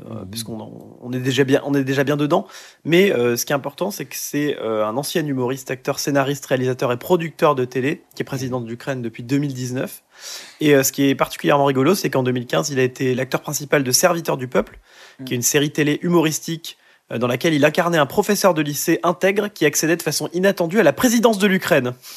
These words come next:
Speaker 1: Et après, euh,
Speaker 2: Ce
Speaker 1: bah, il
Speaker 2: rôle
Speaker 1: a
Speaker 2: lui a
Speaker 1: fait
Speaker 2: permis d'acquérir, euh, une popularité de fou dans son pays.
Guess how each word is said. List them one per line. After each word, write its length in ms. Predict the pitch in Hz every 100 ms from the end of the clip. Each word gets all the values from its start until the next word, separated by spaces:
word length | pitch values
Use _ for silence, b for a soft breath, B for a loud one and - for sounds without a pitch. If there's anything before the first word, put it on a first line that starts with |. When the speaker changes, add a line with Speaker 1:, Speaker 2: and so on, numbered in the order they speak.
| 127
Speaker 1:
Et 480 | 139 175 147 123 113
après, 240 | 107 - 135
euh, 340 | 170 113 104
Speaker 2:
Ce 160 | 101 156
Speaker 1:
bah, 60 | 156
il 20 |
Speaker 2:
rôle 120 | 196
Speaker 1:
a 40 |
Speaker 2:
lui 80 | 190
a 40 | 147
Speaker 1:
fait 60 |
Speaker 2:
permis 220 | 151 151
d'acquérir, 440 | 156 143 147 143 143
euh, 260 | 123 117 113
une 200 | 113 110
popularité 520 | 127 127 127 123 131
de 100 | 120
fou 220 | 120 214
dans 100 | 175
son 160 | 151 -
pays. 320 | 135 160 302